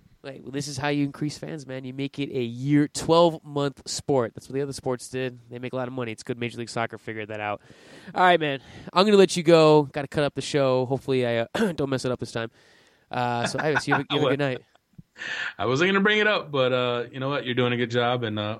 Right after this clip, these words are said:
Speaker 2: the
Speaker 1: I
Speaker 2: show
Speaker 1: was
Speaker 2: keep-,
Speaker 1: sick.
Speaker 2: I, I
Speaker 1: I
Speaker 2: feel
Speaker 1: was
Speaker 2: like
Speaker 1: really sick on Sunday. I was really delirious when I cut that show up.
Speaker 2: <laughs> Well, I'll tell you what, folks. Uh, you know, it, the, the sh-, I, for me, I, I feel like the show's getting better, and, uh,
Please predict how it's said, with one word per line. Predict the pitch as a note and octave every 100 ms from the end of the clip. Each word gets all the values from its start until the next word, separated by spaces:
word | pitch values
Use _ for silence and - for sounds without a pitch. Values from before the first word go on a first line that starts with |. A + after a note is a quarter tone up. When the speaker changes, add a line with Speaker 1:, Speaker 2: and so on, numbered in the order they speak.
| - A#2+
Speaker 2:
the | D#3+
Speaker 1:
I | E3
Speaker 2:
show |
Speaker 1:
was | C#3
Speaker 2:
keep-, | G3
Speaker 1:
sick. | - F3 B2+
Speaker 2:
I, | D#3+
I | D#3+
Speaker 1:
I |
Speaker 2:
feel | F3
Speaker 1:
was | C#3+ B2+
Speaker 2:
like |
Speaker 1:
really | C#3 C#3+ C3
sick | - - B2 A#2+
on | A2+
Sunday. | - A2+ A2+ A2 A2+
I | A#2+
was | A#2+ A2+
really | A#2 A#2 A2+
delirious | G#2+ G2+ A2 F2 D#2+ -
when | -
I |
cut | - A#2 -
that | -
show | - - C2 C2 _ _ - _ _ _ _ _ _
up. | - - - - - G#3 -
Speaker 2:
<laughs> | _ - _ -
Well, | E3
I'll |
tell | F3
you | D#3+
what, | D3 C#3
folks. | C#3 C3+ C#3+
Uh, | C3 B2+ B2+ B2
you | C3+
know, | A#2+ B2
it, | C#3+ B2+ A2+ B2+
the, | B2 C3+ B2 - _
the | C3
sh-, | - -
I, | C3 D#3
for | E3+ F3+ E3+
me, | G3
I, | F#3 D#3+
I | C3+
feel | D#3+
like | C#3+
the | C3+
show's | D3 C3
getting | B2+ B2+
better, | B2 B2 B2
and, | A2+ G#2+
uh, | G#2+